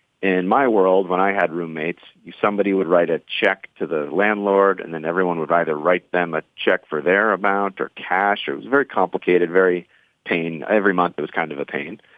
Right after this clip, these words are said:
Payment apps, just click a button, and instantly all of our money goes to the place, and, and we're all done. Out for dinner as well, splitting the bill. It's like,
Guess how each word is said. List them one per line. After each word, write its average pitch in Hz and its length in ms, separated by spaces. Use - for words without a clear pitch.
Payment 151 280
apps, 117 260
just 123 200
click - 220
a 107 60
button, 95 340
and 87 240
instantly 98 720
all 101 180
of 90 80
our 87 100
money 90 300
goes 85 200
to - 40
the 90 120
place, 180 320
and, 95 240
and 85 120
we're 73 140
all 67 80
done. - 240
Out 120 200
for 127 120
dinner 107 320
as 71 100
well, 78 240
splitting 101 340
the 98 60
bill. 85 420
It's - 160
like, 76 200